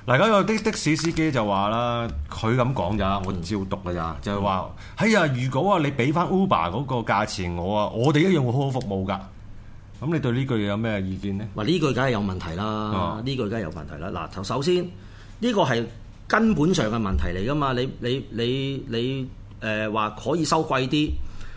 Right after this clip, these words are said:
Speaker 2: 咁其實，嗱，好，好，好，咩都唔好講，就係講，譬如話，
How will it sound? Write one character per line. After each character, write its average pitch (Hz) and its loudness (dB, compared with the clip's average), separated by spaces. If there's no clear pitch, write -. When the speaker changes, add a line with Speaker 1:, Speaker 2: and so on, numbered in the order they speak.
Speaker 2:
咁 220 4
其 110 0
實， 120 2
嗱， 113 0
好， 90 0
好， 151 -2
好， - -4
咩 170 0
都 131 2
唔 110 0
好 90 -2
講， 104 -4
就 123 0
係 123 2
講， 151 -2
譬 120 -2
如 95 -2
話， 98 -4